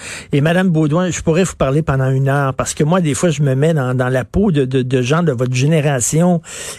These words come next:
et, ben, on est près, là, on est près un de l'autre. Puis vous regardez le Québec d'aujourd'hui, puis vous voyez des,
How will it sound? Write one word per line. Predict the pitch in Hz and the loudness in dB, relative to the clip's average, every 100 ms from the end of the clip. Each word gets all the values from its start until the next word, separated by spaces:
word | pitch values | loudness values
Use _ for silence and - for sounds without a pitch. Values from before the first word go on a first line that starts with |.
| - | -2
et, | 147 135 | 0 2
ben, | 131 | 0
on | 123 127 | 0 2
est | 135 | 0
près, | - - 170 143 | 0 0 2 2
là, | 117 | 0
on | 120 | -2
est | 127 | -2
près | - 170 | 0 0
un | 139 | 0
de | 127 | 0
l'autre. | 160 165 | 0 0
Puis | - 135 - - - | -4 -6 -10 -16 -6
vous | 147 | -2
regardez | 147 170 | 0 0
le | 208 | 0
Québec | 190 147 160 | 0 0 0
d'aujourd'hui, | 135 131 127 123 120 151 160 | 0 0 -2 -2 0 2 0
puis | 131 | -2
vous | 110 120 | -2 -2
voyez | 127 135 135 175 | 0 0 2 2
des, | 151 131 | 2 0